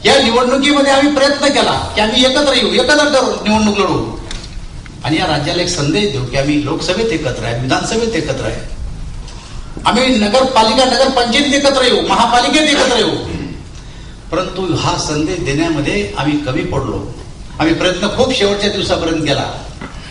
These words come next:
आणि या निवडणुका आम्ही वेगवेगळ्या लढलो.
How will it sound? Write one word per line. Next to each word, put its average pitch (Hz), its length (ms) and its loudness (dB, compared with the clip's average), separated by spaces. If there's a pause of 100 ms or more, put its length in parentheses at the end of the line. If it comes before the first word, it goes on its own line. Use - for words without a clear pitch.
(540)
आणि 147 200 2
या 160 140 2
निवडणुका 131 880 -2
आम्ही 135 180 -2
वेगवेगळ्या 127 440 0
लढलो. 123 520 -4